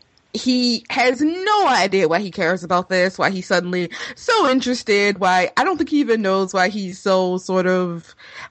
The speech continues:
like, uh, vaguely sort of, not, I'm not gonna say annoyed, but he, he is put out by the fact that he had no idea about this. And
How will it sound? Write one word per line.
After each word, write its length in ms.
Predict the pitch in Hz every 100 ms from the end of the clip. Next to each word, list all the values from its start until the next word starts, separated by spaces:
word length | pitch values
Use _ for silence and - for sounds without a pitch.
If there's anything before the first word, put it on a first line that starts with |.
| _ _ _ -
like, 340 | 180 175 180 _ _ _ _ _ _ _ _ _ _ _ _ -
uh, 220 | 185 247 -
vaguely 1120 | - - - - 175 220 214 233 214 208 208
sort 340 | 202 240 214 208
of, 400 | 202 202 190 202
not, 200 | 320 -
I'm 140 | 415 415
not 120 | 453
gonna 100 | 370
say 140 | 311
annoyed, 760 | 214 208 180 180 196 214 220 202
but 340 | 202 180 160 - - - - -
he, 400 | - 302 269 240
he 240 | 269 269 262
is 200 | 247 - _ _ _ _
put 300 | 294 311 262
out 360 | 214 170 160 -
by 160 | 202 190
the 100 | 214
fact 240 | 196 -
that 80 | 196
he 280 | 220 208 208
had 280 | 196 190
no 360 | 214 254 233 208
idea 540 | 196 233 294 302 139 151
about 380 | 170 156 -
this. 380 | 143 - 196 -
And 360 | 156 147 147